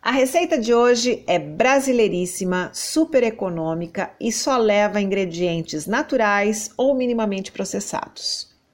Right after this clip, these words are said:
Virado de banana. Virado, gente, é uma farofa mais úmida, então você pode fazer um virado ou uma farofa de banana. Refogue no azeite,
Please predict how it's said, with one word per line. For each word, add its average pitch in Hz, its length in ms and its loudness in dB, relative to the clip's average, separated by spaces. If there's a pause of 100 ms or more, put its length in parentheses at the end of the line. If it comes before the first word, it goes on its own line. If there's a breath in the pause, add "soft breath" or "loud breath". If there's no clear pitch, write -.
(320)
Virado 208 640 2
de 226 100 -4
banana. 220 560 -2 (480 soft breath)
Virado, 285 500 4
gente, 233 560 0 (120)
é 262 100 2
uma 254 180 2
farofa 226 560 2
mais 233 400 0
úmida, 165 520 0 (180)
então 185 380 0
você 214 180 -6
pode - 380 -4
fazer 147 600 -8 (140)
um 175 120 -6
virado 185 500 -2
ou - 180 0
uma 139 140 -2
farofa - 340 -4
de 127 80 -10
banana. 123 320 -8 (840)
Refogue 233 640 4
no 185 120 2
azeite, 240 1120 0